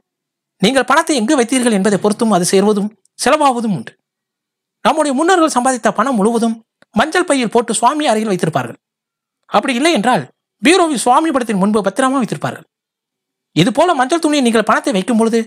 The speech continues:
கண்டிப்பாக உங்களிடம் பணம் வீண் விரயம் ஆகாது. அதனால்தான் நம் முன்னோர்கள் கட்டுக்கட்டாக பணத்தை வைத்திருந்தாலும் அதை பெட்டியில் போட்டு பூட்டி வைக்காமல்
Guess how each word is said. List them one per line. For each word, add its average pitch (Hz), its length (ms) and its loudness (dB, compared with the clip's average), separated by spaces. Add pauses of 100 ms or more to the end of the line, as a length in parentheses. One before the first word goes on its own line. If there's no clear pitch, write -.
(400)
கண்டிப்பாக 320 400 0
உங்களிடம் 233 300 -2
பணம் 277 220 0
வீண் 302 160 -2
விரயம் 240 280 0
ஆகாது. 180 280 -2 (540)
அதனால்தான் 294 420 2
நம் 254 120 0
முன்னோர்கள் 240 400 0 (420)
கட்டுக்கட்டாக 302 540 -2
பணத்தை 285 320 0
வைத்திருந்தாலும் 233 520 0 (400)
அதை 262 200 0
பெட்டியில் 339 400 2
போட்டு - 220 0
பூட்டி 294 220 0
வைக்காமல் 233 400 0